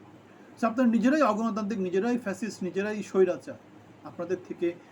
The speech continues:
বাংলাদেশ আর কি আশা করবে? এই তরুণ সমাজ, পা হারানো ছয় তরুণ বা এদের মতো হাজার হাজার তরুণ কি আশা করবে?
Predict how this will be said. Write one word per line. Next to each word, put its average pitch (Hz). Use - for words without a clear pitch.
বাংলাদেশ 165
আর 151
কি 180
আশা 139
করবে? 131
এই 190
তরুণ 196
সমাজ, 151
পা 202
হারানো 190
ছয় 165
তরুণ 139
বা 190
এদের 180
মতো 175
হাজার 202
হাজার 165
তরুণ 139
কি 330
আশা 220
করবে? -